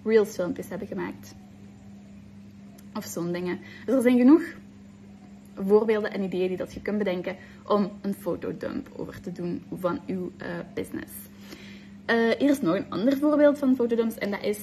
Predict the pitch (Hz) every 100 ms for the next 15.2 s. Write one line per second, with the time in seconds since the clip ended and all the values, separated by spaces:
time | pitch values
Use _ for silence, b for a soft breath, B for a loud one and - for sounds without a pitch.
0 | - - 185 185 185 180 180 - - -
1 | - - - - - - 208 208 208 202
2 | 196 196 190 180 - 170 175 175 175 -
3 | - - - - - - - 214 175 170
4 | 226 320 415 - - - 208 208 208 196
5 | 190 - - 202 - 247 247 247 240 -
6 | 190 - - - 196 175 - 170 269 277
7 | - - 190 185 - B B B B B
8 | - 190 202 190 175 - - 180 202 208
9 | 202 196 190 180 190 - 254 254 - -
10 | 202 196 202 - 214 202 202 220 214 202
11 | 202 220 196 208 202 233 214 214 - -
12 | - 202 - 220 - 220 - - - -
13 | - B B B B B - 196 196 214
14 | 190 214 240 202 - - 175 - - 226
15 | -